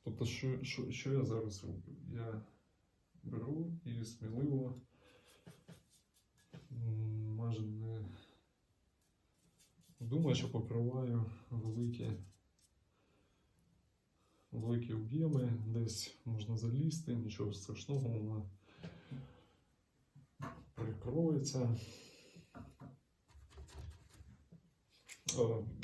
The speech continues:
зачіска в неї така, як, ну, ну, тут, тут толком і не видно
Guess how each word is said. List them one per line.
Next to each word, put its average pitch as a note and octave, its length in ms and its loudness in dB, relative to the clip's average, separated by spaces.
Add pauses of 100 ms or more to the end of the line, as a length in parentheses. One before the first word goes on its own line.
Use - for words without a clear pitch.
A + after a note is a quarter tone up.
(480)
зачіска A#2+ 460 6
в A#2+ 100 2
неї - 140 0
така, - 180 0
як, - 180 0 (680)
ну, B2 480 6
ну, A2 400 4
тут, C3+ 260 6 (240)
тут - 420 4
толком A#2+ 320 12
і A#2+ 40 12
не B2 100 10
видно - 420 4